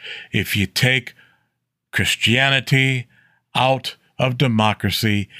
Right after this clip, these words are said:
it cannot succeed. If you take morality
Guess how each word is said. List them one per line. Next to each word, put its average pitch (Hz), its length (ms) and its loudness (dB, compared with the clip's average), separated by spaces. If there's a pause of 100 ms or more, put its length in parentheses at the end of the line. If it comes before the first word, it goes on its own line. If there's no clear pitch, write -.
(180)
it - 300 -6
cannot 123 580 0 (240)
succeed. - 880 -2 (1700)
If 104 220 -2
you 107 100 2
take 127 360 -2 (200)
morality 101 1120 0